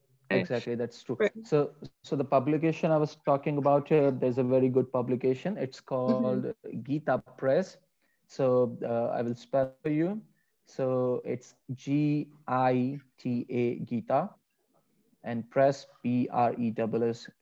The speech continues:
Speaker 2: Press. And, uh, they are from Gorakhpur. That's one of the, uh, one of the state in India.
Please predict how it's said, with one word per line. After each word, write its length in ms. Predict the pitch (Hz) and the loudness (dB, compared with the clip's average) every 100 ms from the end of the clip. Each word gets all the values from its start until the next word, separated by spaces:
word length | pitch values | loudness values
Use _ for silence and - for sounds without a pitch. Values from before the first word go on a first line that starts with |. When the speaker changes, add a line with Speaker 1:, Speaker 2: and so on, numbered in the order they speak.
| _ | _
Speaker 2:
Press. 500 | - 135 175 - - - | -2 2 2 -2 -20 -10
And, 460 | 113 120 120 123 | -4 -2 0 0
uh, 340 | 123 123 123 120 | 2 2 2 2
they 180 | 120 127 | 2 4
are 120 | 127 | 2
from 260 | - 127 - - | 0 -8 -8 -10
Gorakhpur. 580 | 117 127 143 143 160 165 | -2 0 0 -2 -4 0
That's 260 | 135 139 - | 0 -2 -4
one 140 | 127 | -2
of 140 | 127 120 | -2 -2
the, 400 | 120 120 120 117 - _ _ - | 0 2 0 -2 -8 _ _ -2
uh, 540 | 120 120 120 117 117 | 0 2 2 2 2
one 180 | 113 120 | 0 0
of 120 | 117 | -2
the 100 | 120 | -2
state 560 | 117 - 123 120 120 - | -4 -4 0 0 0 -4
in 300 | - 117 117 | -6 -4 -4
India. 440 | - 120 127 156 | -4 -2 0 0